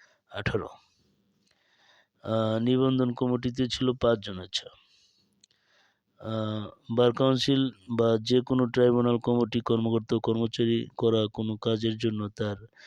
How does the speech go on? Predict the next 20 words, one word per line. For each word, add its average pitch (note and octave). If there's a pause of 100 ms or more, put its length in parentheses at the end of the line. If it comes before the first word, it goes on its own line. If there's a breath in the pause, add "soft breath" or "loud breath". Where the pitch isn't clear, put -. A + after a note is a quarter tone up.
(300 soft breath)
বিরুদ্ধে G#2 (120)
কোনো B2+
প্রকার B2+
মোকদ্দমা A2+
বা G#2+
অন্য G#2+
কোনো B2
আইনগত A2+
ব্যবস্থা G#2+ (640 soft breath)
নেওয়া A2
যাবে G2+
না, G2
যদি A2
তারা A2 (100)
অত্র A#2+
আদেশ A2+
বা G#2+
এর G#2 (240)
আওতায় A#2+
গঠিত A2+